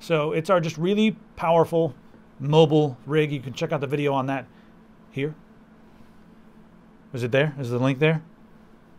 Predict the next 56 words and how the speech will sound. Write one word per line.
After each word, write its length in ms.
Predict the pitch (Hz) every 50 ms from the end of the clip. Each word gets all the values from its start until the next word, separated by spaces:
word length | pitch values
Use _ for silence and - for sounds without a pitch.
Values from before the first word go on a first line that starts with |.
| - - - 135
They 80 | 131
better 200 | 127 143 165 220
be 120 | 175 131 117
there. 240 | 117 120 123 120 - - - - - - - - - - - - -
But 80 | 175 165
now 180 | 175 185 196
let's 140 | 185 175 165
talk 160 | 190 180 165
about 160 | 165 160 147 147
this 100 | 139 -
four 140 | 175 165
hundred 140 | 156 156 151
dollar 200 | 151 147 143 135
rig. 240 | 131 123 117 110 - - - - - -
So 140 | - 226 214
for 60 | 214
the 80 | 202 -
C 120 | - 262
P 120 | 214 226 240
U, 100 | 233 190
we've 100 | 143 127
got 120 | 156 143
the 120 | 175 175
A 120 | 175 185 196
M 100 | 196 180
D 160 | 190 185 165
A 160 | 170 190 214
ten 300 | 190 - - 208 190 160
fifty-eight 480 | 156 - 240 254 - - 233 220 214 180
hundred 260 | 190 190 185 185 160
K. 220 | - 165 160 156
It's 100 | 151 -
a 40 | 147
three 180 | - 220 247 240
point 260 | 233 214 208 190 190
eight 160 | 175 185 185 165
gigahertz 380 | 175 165 170 160 156 147 127
quad 320 | - - 196 190 190 185 156
core 220 | - 185 190 170
with, 140 | 156 143 - - - - - - - - - - 190
it's 180 | 175 165 -
quite 300 | - - 233 254 240 180
capable 500 | - 214 208 165 175 175 196 196 196 - - - - - - -
at 160 | 156 165 165
running 220 | 180 180 170 170
games 300 | 160 160 156 151 147 135
at 60 | 139
seven 200 | - 190 190 190
twenty 220 | 160 160 190 175 165
P, 320 | - 151 160 160 156 - - - - - -
some 220 | - 196 185 185
games 240 | 180 180 175 165 160
at 100 | 151 -
ten 120 | 160 165
eighty 220 | 165 156 143 143 -
P. 260 | 147 147 139 143